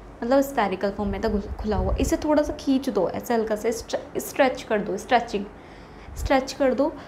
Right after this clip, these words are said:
तो यानी कि स्ट्रेचिंग से जो बनेगा आपको होगा बीटा प्लेटेड शीट। तो हाइड्रोजन बॉन्ड फॉर्म करेगा between peptide bond। पेप्टाइड बॉन्ड तो आपका हो गई, अमीनो एसिड किससे जुड़े हैं, पेप्टाइड बॉन्ड से,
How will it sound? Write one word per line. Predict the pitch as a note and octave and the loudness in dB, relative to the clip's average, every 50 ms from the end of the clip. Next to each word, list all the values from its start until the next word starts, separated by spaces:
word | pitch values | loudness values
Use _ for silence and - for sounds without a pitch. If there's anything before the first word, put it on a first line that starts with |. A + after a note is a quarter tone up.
| - - - | -14 -6 0
तो | C#4 | 2
यानी | C#4 C4+ B3 A#3 A3+ A#3+ B3+ | 4 4 4 4 2 0 0
कि | C#4+ | 0
स्ट्रेचिंग | C#4+ C#4+ - A3+ G#3+ - - C4+ C4+ C4 | -2 0 2 2 2 2 0 0 0 0
से | C#4+ D4+ | 0 -2
जो | C#4+ D4 C#4 | 0 0 0
बनेगा | A#3+ B3 A3+ A3 G#3+ A3 B3 C4 | 0 0 -2 -2 -2 0 0 0
आपको | B3+ B3 - - - - A#3+ | 0 0 -2 -4 -6 -4 -4
होगा | A#3 G#3+ G#3+ B3 | -2 -2 -2 -2
बीटा | C4 A#3 A#3+ G#3 A3+ A#3+ | 0 0 2 2 2 0
प्लेटेड | A#3+ A#3+ G3+ F#3+ G3 A#3 A#3 | 0 0 -2 -4 -2 -4 -4
शीट। | - - G#3 F3 - - | -4 -6 -6 -6 -4 0
तो | - C4+ | 0 2
हाइड्रोजन | C4 B3 A#3+ A3+ - C4+ C4+ D4 D4+ D4 C4 | 2 4 2 4 4 4 4 4 4 2 2
बॉन्ड | A#3 A#3 A#3 C4 C4+ C4+ | 2 2 2 0 0 -2
फॉर्म | - B3+ A3+ A3+ A#3+ A#3+ A#3+ | -2 -2 -2 0 -2 -2 -2
करेगा | A#3 A#3+ A3 G#3 G#3 G#3 A#3+ C#4 - - - - - - - A3 | -2 -2 0 0 0 0 -2 -2 -4 -6 -14 -16 -16 -6 -2 0
between | A#3 A3+ - - C4+ | 0 0 0 0 0
peptide | D#4 D#4 - A#3+ G#3 - - - G3+ G3+ G#3 G3 | 2 4 4 2 2 2 -2 -4 -2 0 0 0
bond। | G3 F#3+ E3 E3+ E3+ - - - - - - - | -2 -2 -4 -4 -6 -8 -12 -14 -16 -10 0 4
पेप्टाइड | A#3+ A3 A3 - B3 B3 A3+ A#3 | 4 4 6 6 4 4 4 6
बॉन्ड | C4 B3 B3 B3 A#3 - - - | 4 4 4 4 0 -4 -4 0
तो | C#4+ | 2
आपका | C4+ C4 B3 - - C#4+ | 2 2 2 0 0 0
हो | C4 C4 C4 | 2 2 4
गई, | A#3 C#4 C#4 | 4 4 2
अमीनो | C4+ A#3+ A#3 A#3 A#3 B3 B3 | 2 0 0 0 2 2 2
एसिड | A#3 - B3+ - - | 2 2 0 0 -2
किससे | - C4+ C4 - C#4+ | -2 -2 -2 0 -2
जुड़े | C4+ B3+ G#3+ F#3+ | 0 0 0 -2
हैं, | F3+ F#3 | -2 -2
पेप्टाइड | - G3+ G3 - C4+ C#4+ C4+ | -4 -4 0 2 2 2 4
बॉन्ड | C#4+ C#4+ C#4 C4+ C4+ | 4 4 4 4 2
से, | D4+ D4 C#4+ | 0 0 -2